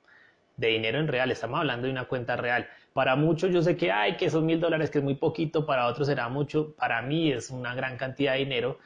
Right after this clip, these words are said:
y, mm, y es una cantidad de dinero que yo he trabajado, que he luchado, entonces, pues, me afecta muchísimo más.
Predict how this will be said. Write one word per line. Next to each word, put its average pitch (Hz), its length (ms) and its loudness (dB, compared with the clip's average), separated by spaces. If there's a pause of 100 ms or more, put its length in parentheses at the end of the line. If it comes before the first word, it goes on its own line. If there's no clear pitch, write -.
(440)
y, 131 480 6
mm, 113 600 -6 (160)
y 131 120 2
es 120 100 0
una 139 200 0 (240)
cantidad 127 320 -2
de 120 60 0
dinero 127 240 -4
que 131 120 -4
yo 120 120 0
he - 20 4
trabajado, 123 600 0
que - 80 -10
he 113 40 -6
luchado, 120 460 -2
entonces, 110 460 -10
pues, - 420 -16
me 117 80 -8
afecta 113 380 -6
muchísimo 113 520 -10
más. - 320 -6